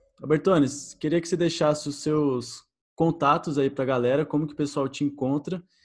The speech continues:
e depois também deixar umas últimas palavras pra todo mundo aí, pra encerrar com chave de ouro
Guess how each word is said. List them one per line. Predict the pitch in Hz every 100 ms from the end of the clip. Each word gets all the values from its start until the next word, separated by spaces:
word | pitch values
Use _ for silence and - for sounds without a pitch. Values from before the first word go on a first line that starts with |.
| _ -
e |
depois | 156 214 214 165 190 -
também | - 196 160 170
deixar | 165 180
umas | 170 165 147
últimas | 156 170 170
palavras | - 160 131 131 139 - - _
pra | - 127
todo | 143 147
mundo | 131 131
aí, | 123 127
pra | 127 131
encerrar | 127 139 117 123
com | 123
chave | 120 131 131
de | 127
ouro | 117 123